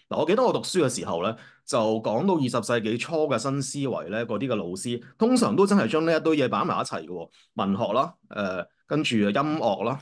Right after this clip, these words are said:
藝術啦、心理學啦、科學。而家我哋嘅世界就樣嘢分得好清楚㗎嘛，即係你讀咩科就，呃，食隔離窄少少你都唔可以掂㗎啦。但以前大家好似溝得好埋嘅，咁所以我哋不如先由呢個噉樣跨學科嘅革命時代講起嘅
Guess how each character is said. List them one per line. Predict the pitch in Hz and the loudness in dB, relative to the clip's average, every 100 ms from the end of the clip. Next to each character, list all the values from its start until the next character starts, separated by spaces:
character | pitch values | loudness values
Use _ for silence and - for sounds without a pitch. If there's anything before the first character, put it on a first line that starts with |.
| _ | _
藝 | - 110 107 110 | -6 -4 -2 -2
術 | 110 101 | -4 -2
啦、 | 120 143 | -4 -4
心 | - 160 170 170 | -6 -4 0 0
理 | 104 | 0
學 | 113 110 90 | 0 0 0
啦、 | 117 - _ _ _ _ | -2 -4 _ _ _ _
科 | 151 143 139 | -2 0 0
學。 | 117 - _ _ - | -2 -8 _ _ -6
而 | 123 | 0
家 | 254 | 4
我 | 254 143 | 4 4
哋 | 127 | 2
嘅 | |
世 | 151 | 0
界 | 135 | 0
就 | 127 127 117 110 | 0 -2 -4 -4
樣 | 120 135 | -4 -2
嘢 | |
分 | 202 | -2
得 | 185 | -2
好 | 131 | -4
清 | 151 156 | -6 -8
楚 | 131 | -8
㗎 | 85 101 | -6 -2
嘛， | 101 | -2
即 | 104 | -2
係 | 135 | -2
你 | |
讀 | 104 95 | -4 -4
咩 | 120 107 | -2 -2
科 | - 110 107 107 104 - - | 0 -2 0 -2 -4 -12 -6
就， | 117 | -4
呃， | 107 | -2
食 | 107 | -4
隔 | 101 | -4
離 | 117 98 90 101 - _ | -4 -4 -6 -10 -14 _
窄 | 139 127 | -4 -2
少 | 135 147 | 0 2
少 | 143 | 2
你 | 123 | 2
都 | 143 | 2
唔 | 101 | 2
可 | 104 | 0
以 | 117 | 0
掂 | 110 92 | 0 -4
㗎 | 90 | -6
啦。 | 85 - - | -10 -10 -2
但 | 151 | 0
以 | |
前 | 196 107 | 2 2
大 | 120 | 2
家 | 220 | 4
好 | 233 | 2
似 | 165 | 2
溝 | 170 | 0
得 | 202 | 2
好 | 143 127 | 2 0
埋 | 160 107 - - | 0 -2 -4 -10
嘅， | 90 - - _ | -10 -14 -20 _
咁 | 165 226 | 0 4
所 | 226 | 6
以 | 202 | 6
我 | 147 | 4
哋 | 127 | 2
不 | 131 214 | 2 0
如 | 175 | -2
先 | - 175 180 | -4 -2 0
由 | 104 82 | -2 -2
呢 | 101 143 | -2 0
個 | 127 | 0
噉 | 107 107 - _ | 0 0 -6 _
樣 | 120 160 | -4 -4
跨 | 147 175 175 | -2 -2 0
學 | 131 | 0
科 | 110 151 | -2 0
嘅 | 127 101 | -2 -2
革 | 104 95 | -4 -4
命 | 104 92 | -8 -10
時 | - 82 | -10 -8
代 | 82 | -8
講 | 80 80 90 | -6 -6 -6
起 | 107 80 82 | -6 -6 -6
嘅 | 87 | -8